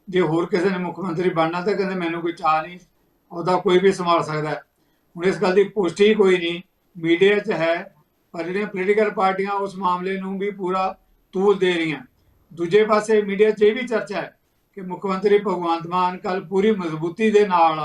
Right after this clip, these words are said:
ਆਪਣੀ ਜਿਹੜੀ ਮੀਟਿੰਗ ਸੀ ਕੈਬਨਿਟ ਦੀ, ਉਹਦੇ 'ਚ ਬੈਠੇ, ਸਮੇਂ ਤੋਂ ਪਹਿਲਾਂ ਆਏ। ਹਾਲਾਂਕਿ ਕਹਿੰਦੇ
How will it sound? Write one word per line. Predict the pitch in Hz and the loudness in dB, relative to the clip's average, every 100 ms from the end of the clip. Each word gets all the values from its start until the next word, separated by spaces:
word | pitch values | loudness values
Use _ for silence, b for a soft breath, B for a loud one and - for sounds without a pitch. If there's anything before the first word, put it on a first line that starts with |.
| 151 - _ _ _ _ | -8 -14 _ _ _ _
ਆਪਣੀ | 175 160 170 170 | -14 -12 -10 -8
ਜਿਹੜੀ | 170 165 170 _ - 226 156 160 | -6 -6 -8 _ -20 -18 -16 -16
ਮੀਟਿੰਗ | 170 170 190 180 | -8 -6 -4 -6
ਸੀ | 175 151 147 _ _ - | -6 -8 -10 _ _ -6
ਕੈਬਨਿਟ | 175 165 165 | -2 -2 -2
ਦੀ, | 160 165 | -2 -4
ਉਹਦੇ | 165 | -4
'ਚ | 165 | -6
ਬੈਠੇ, | 156 151 175 170 175 _ _ _ | -4 -4 -4 -4 -6 _ _ _
ਸਮੇਂ | - 190 175 175 | -10 -6 -4 -2
ਤੋਂ | 160 | -2
ਪਹਿਲਾਂ | 160 160 185 | -2 0 2
ਆਏ। | 175 170 | 2 0
ਹਾਲਾਂਕਿ | 151 170 190 190 | -4 -4 -4 -4
ਕਹਿੰਦੇ | - 185 180 175 | -4 -6 -6 -8